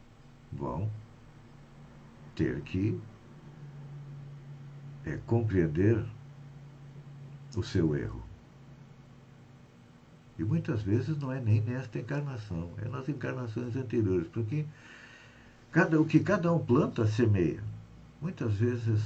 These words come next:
é, nós achamos que Deus é injusto, porque nesta encarnação nós somos pessoas mais boas do que más, e o sofrimento é nosso companheiro.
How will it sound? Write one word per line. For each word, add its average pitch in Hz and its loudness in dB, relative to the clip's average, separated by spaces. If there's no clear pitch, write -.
é, 87 -2
nós 85 0
achamos - 0
que 80 -4
Deus 78 0
é 76 -2
injusto, 107 2
porque 104 -4
nesta 80 0
encarnação 71 -4
nós - -10
somos - -4
pessoas - -2
mais 85 0
boas 80 2
do 76 -2
que - -8
más, 107 0
e - -2
o 147 0
sofrimento 120 0
é 110 4
nosso 107 6
companheiro. 95 -2